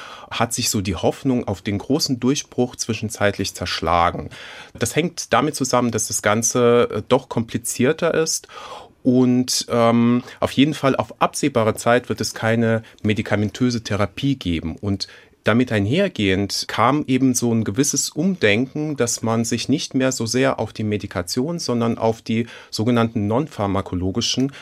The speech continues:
also nicht medikamentösen Ansätze, äh, stärker konzentriert hat, um eben die Lebensqualität, um das Wohlbefinden zu verbessern.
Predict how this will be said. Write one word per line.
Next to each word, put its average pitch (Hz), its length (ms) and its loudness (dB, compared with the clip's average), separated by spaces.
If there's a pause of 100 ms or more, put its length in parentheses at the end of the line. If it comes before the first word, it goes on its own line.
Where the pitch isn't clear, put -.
(120)
also 95 160 -2
nicht 120 320 0
medikamentösen 98 800 -4
Ansätze, 104 720 0 (400)
äh, 110 160 2
stärker - 420 2
konzentriert 117 760 -2
hat, 143 260 0 (340)
um 202 240 2
eben 101 280 2
die 98 120 0
Lebensqualität, 104 1040 -2
um 147 160 -4
das - 220 -2
Wohlbefinden 110 680 -2
zu - 160 -6
verbessern. 131 720 -2